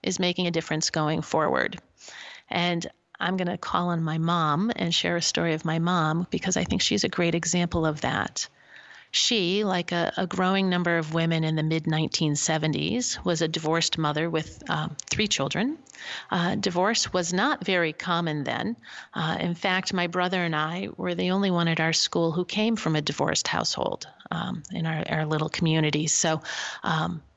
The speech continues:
we were the only ones. And she faced challenges every day that, quite frankly, women today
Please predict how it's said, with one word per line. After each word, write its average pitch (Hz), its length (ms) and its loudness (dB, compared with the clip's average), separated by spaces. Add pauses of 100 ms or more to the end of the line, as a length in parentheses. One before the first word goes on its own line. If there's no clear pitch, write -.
(640)
we 190 180 2
were 185 240 2
the 180 180 2
only 165 240 2
ones. 160 540 0
And 196 160 0
she 277 280 2
faced - 680 0
challenges 165 640 0
every 170 300 0
day 156 540 0
that, 165 260 -2 (220)
quite - 240 -2
frankly, 190 400 0
women 180 360 2
today 170 640 0